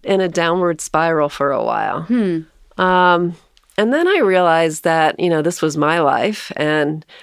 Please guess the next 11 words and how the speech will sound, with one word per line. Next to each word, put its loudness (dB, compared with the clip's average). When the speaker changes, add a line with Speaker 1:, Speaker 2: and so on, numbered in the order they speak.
Speaker 1:
I -2
sort, -2
I 0
needed 2
to -2
take -6
charge -2
of -4
it, -6
right? 2
Speaker 2:
Right. -4